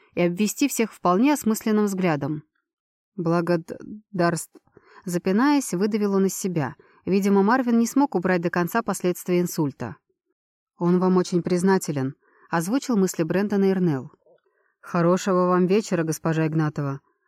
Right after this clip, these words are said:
отвесил мне поклон Марвин и без лишних слов удалился.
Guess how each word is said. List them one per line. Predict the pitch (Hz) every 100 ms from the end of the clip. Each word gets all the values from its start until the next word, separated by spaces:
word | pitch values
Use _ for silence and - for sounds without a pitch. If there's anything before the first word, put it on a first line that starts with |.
| _
отвесил | - 170 254 294 190
мне | 175
поклон | 165 170 - 151 151
Марвин | 226 277 233 214 _ _
и | 180
без | 190
лишних | 196 208 - 151
слов | 196 208 196
удалился. | 185 180 139 - - 123